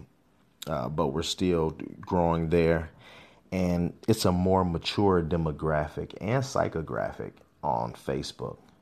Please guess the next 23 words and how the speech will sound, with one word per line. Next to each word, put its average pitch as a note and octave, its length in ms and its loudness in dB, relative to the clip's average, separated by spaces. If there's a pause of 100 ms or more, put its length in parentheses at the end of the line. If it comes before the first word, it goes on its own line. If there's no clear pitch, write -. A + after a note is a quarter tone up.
(480)
So C#2+ 640 -4
if D#2 200 -8
you're D#2 100 -6
selling G2 560 -2
things, E2 640 -10 (680)
it's D2 260 -12
more E2+ 260 -2
likely E2 580 0
that D2 360 -4 (440)
someone E2 720 -2
that's D2+ 520 -6
over E2+ 280 -2
sixty F2 520 -6
that's D#2 400 -8 (160)
going F2 320 -4 (100)
through F2 140 -4
their D#2 560 -6 (480)
feed G2 600 -4 (160)
extremely E2+ 640 -4
slow F2 400 -2
with E2 240 -4
their D#2+ 160 -4
thumb, F2+ 460 -8